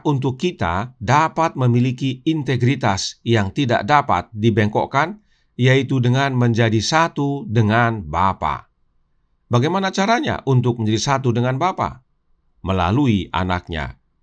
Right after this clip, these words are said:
Saat kita bersatu dengan Kristus, maka kita satu dengan Bapa.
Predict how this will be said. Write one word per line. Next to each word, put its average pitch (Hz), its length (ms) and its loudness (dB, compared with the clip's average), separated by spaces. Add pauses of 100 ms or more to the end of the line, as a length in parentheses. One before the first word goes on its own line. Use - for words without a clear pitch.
(480)
Saat 147 320 4
kita 196 380 -2
bersatu 151 420 0
dengan 127 320 0
Kristus, 123 720 0
maka 107 400 0
kita 110 320 -2
satu 139 480 -2
dengan 95 400 0
Bapa. 90 480 0